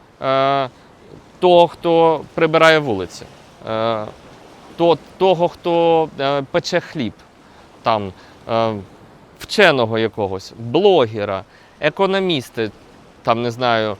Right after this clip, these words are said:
якогось мільйонера, який робить гарні справи, чи ще когось, просто поважати. А про інших і не, і не треба думати. Думати треба лише про себе, я вважаю. Про себе, робити себе щасливим, навчатись, розвиватись в цьому житті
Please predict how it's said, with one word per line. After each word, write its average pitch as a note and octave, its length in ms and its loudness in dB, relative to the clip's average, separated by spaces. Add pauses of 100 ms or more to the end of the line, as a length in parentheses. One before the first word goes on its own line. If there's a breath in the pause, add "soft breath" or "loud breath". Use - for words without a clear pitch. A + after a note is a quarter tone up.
(460 loud breath)
якогось F3 400 2
мільйонера, F3+ 580 0
який D#3 280 -2
робить B2+ 300 0
гарні A#2+ 340 0
справи, A2 420 -2 (300)
чи E3 120 -8
ще D#3 200 0
когось, G2+ 260 -6
просто F3 400 -6
поважати. D#3+ 580 -4 (600 loud breath)
А C#3+ 60 2
про F#3+ 160 2
інших F#3+ 320 -4
і F3+ 40 -8
не, F3 220 -6
і D3+ 100 -8
не E3+ 120 -4
треба E3 280 -2
думати. A#2 360 -6
Думати C#3+ 360 -8
треба C3 260 -6
лише A#2+ 380 -8
про C3 180 -8
себе, E2+ 340 -10
я E2 80 -8
вважаю. F#2 280 -12 (220)
Про C#3 120 -4
себе, F#3 300 -2
робити C3 260 -4
себе C3+ 240 -4
щасливим, D#3+ 600 -6 (340 loud breath)
навчатись, C3 640 -2
розвиватись C3 440 -4
в - 60 -20
цьому B2 200 -6
житті A2+ 380 -10